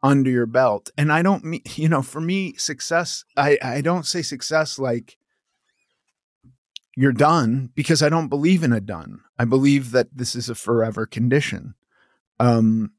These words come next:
meaning there will be some effort put into this forever. And the,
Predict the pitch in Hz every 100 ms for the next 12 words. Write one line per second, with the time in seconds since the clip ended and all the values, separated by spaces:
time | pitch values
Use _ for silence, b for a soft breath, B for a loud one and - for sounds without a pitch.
0 | _ 131 143 143 127 120 120 - _ _
1 | _ _ _ - 127 143 135 139 127 131
2 | - 139 131 135 135 139 - - 135 127
3 | 123 120 113 117 - - - 131 143 143
4 | 113 117 - 139 127 127 123 127